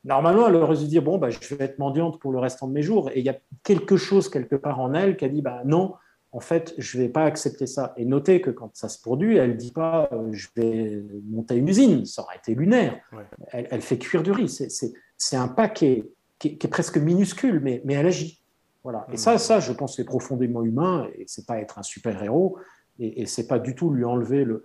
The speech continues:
Speaker 1: la moindre once de respect, bien au contraire, que dire, « C'est pas une super-héroïne », C'est quelqu'un qui, euh, voilà, qui ne reste pas prisonnière de, de, d'une situation.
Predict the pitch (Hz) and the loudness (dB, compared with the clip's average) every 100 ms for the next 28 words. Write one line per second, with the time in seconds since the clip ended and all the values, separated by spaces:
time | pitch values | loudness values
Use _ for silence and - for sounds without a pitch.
0 | 104 104 113 139 131 196 190 135 127 123 | -10 -6 -2 2 6 6 6 4 0 0
1 | - 156 135 110 170 139 123 117 190 214 | -2 0 0 2 2 0 -4 -8 -6 -6
2 | - 113 135 139 113 - 147 117 110 - | -4 -4 -4 -4 -6 -2 0 0 0 -4
3 | - 131 110 113 123 247 165 - _ _ | -6 -2 -2 0 0 0 -2 -6 _ _
4 | _ - - - 117 110 - 160 220 220 | _ -16 -4 -2 0 -2 -2 -2 -2 -4
5 | - 131 175 127 80 - 60 _ _ _ | -8 -6 -4 -4 -8 -16 -18 _ _ _
6 | - 120 113 113 107 117 120 113 139 131 | -10 -10 -10 -6 -4 -4 -4 -6 -6 -8
7 | - 143 123 127 123 151 185 170 - 120 | -6 -4 0 2 2 2 0 -2 -6 -8
8 | 110 107 107 107 _ _ _ - 120 117 | -8 -8 -12 -14 _ _ _ -10 -6 -6
9 | - - 113 117 - | -8 -8 -6 -6 -12